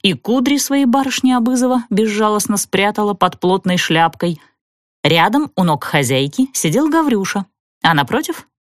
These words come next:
стояла незнакомая Зорину высокая худая блондинка. Серафима что-то горячо говорила, потом энергично встряхнула собеседницу за запястье и юркнула за ближайший куст.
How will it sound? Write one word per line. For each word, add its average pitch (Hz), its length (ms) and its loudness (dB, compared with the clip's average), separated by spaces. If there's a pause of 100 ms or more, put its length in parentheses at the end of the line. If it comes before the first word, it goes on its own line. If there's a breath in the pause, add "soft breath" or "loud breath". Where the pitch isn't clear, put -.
стояла 339 400 0
незнакомая 269 760 2
Зорину 240 480 2 (260 loud breath)
высокая 285 600 0
худая 208 400 0
блондинка. 135 680 -2 (880)
Серафима 277 800 0
что-то 381 360 0
горячо 294 360 0
говорила, 165 720 2 (120)
потом 165 280 2
энергично 165 580 0
встряхнула 160 540 -2
собеседницу 147 680 -2
за 139 140 0
запястье 202 680 0 (420 loud breath)
и 330 60 4
юркнула 285 800 2 (120)
за 254 180 2
ближайший 233 580 0
куст. - 460 -6